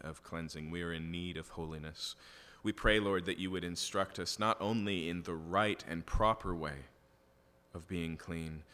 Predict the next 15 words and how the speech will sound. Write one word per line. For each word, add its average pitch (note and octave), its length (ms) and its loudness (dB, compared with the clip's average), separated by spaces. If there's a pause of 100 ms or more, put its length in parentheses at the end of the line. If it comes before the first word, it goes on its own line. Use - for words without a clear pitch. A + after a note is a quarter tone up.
(280)
but F#2+ 140 -2
also G#2 560 4
these F#2 580 -2 (360)
continuous A#2 1040 0 (560)
dangers G#2 640 6
that - 120 0
we F2+ 120 2
have E2 320 2
as E2 160 0
human G#2 440 0
beings E2+ 420 0
of D#2+ 120 -6
creating E2+ 560 0 (280)
new C3 440 6
ways D2+ 640 2